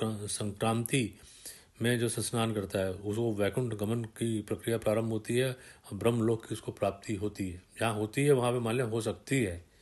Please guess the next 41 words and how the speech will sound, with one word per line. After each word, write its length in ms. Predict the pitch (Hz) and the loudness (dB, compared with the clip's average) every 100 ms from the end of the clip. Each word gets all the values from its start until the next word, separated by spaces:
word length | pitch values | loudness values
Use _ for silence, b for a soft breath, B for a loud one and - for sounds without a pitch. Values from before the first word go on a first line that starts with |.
| b b b b - | b b b b -2
ये 180 | 117 117 92 92 98 | 2 2 0 -8 -10
अपने 260 | 95 117 | -8 -2
आप 120 | 113 107 | 0 0
में 160 | 107 | 0
ब्रैकेट 360 | 98 98 117 107 | 0 0 -2 -2
में 80 | 107 | -4
मान 200 | 104 110 | -2 0
लें 180 | 117 | -2
कि 120 | 123 123 | 0 -2
हो 260 | 104 98 | -2 -4
सकती 380 | 98 107 - 120 | -6 -8 -8 -4
है, 40 | |
यानी 120 | 120 123 | -2 -2
प्रक्रिया 380 | 113 104 127 | -2 2 2
प्रारंभ 280 | 117 107 101 | 4 2 0
हो 100 | 95 | -4
सकती 240 | 90 - - | -8 -14 -20
है। 60 | - B B B B B B B B B B B - | -20 B B B B B B B B B B B -2
कार्तिक 360 | 104 101 131 - | 0 0 -2 0
पूर्णिमा 260 | 107 120 | 0 2
में 100 | 131 | 2
जो 80 | 127 | 0
स्नान 280 | 123 123 123 | 0 -2 0
करेगा 420 | 123 123 127 143 B B B - | 0 2 0 -2 B B B -4
उसको 300 | 107 - 143 | -2 4 4
माघ 280 | 110 117 135 | 6 4 4
मास 220 | 135 135 | 2 0
से 140 | - | -2
भी 100 | 127 | 0
अधिक 260 | 117 123 - - _ - | 2 0 -2 -12 _ -4
पुण्य 220 | 110 127 | -2 -2
प्राप्त 600 | 143 - - 104 104 - | -4 -10 -8 -6 -4 -4
होता 220 | 104 110 | 0 2
है। 220 | 110 143 B B B B - | 2 -2 B B B B -4
अक्षय 240 | - 143 | 2 2
तृतीया 360 | 135 110 131 131 | 4 2 2 4
को 100 | 131 | 4
करता 320 | 123 110 117 | 2 0 0
है 60 | 117 | 0
तो 200 | 120 107 | -2 2
एक 200 | 135 | 0